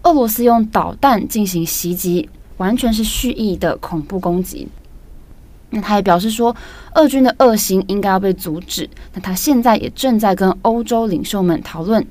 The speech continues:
要怎么来强化防空、强化军人，让乌克兰免于恐惧。这个欧洲政治共同体是在二零二二年成立的，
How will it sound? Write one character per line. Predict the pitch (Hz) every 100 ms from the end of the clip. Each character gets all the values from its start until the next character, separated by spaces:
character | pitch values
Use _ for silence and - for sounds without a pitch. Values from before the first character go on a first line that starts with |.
| -
要 | 185
怎 | 180 185
么 | 160 165
来 | 165 170
强 | 202 202
化 | 269 254
防 | - 180 175
空、 | 180 233 247 -
强 | 175
化 | 175 180
军 | - 220 262 240
人， | 165 165 -
让 | - 185
乌 | -
克 | 190 208
兰 | 165 160
免 | 170
于 | 151 151
恐 | - 175 -
惧。 | - 214 - - - - - - - - - - - - - - - - -
这 | 359
个 | 349 240 -
欧 | 247 254 269
洲 | 254 247
政 | 233 269 202
治 | 196 202
共 | 214 185
同 | - 165 165
体 | 156 180 -
是 | -
在 | 185 180 -
二 | 233
零 | 190 160
二 | 202
二 | 175
年 | 185 160 151
成 | - 165 170
立 | 226
的， | 190 -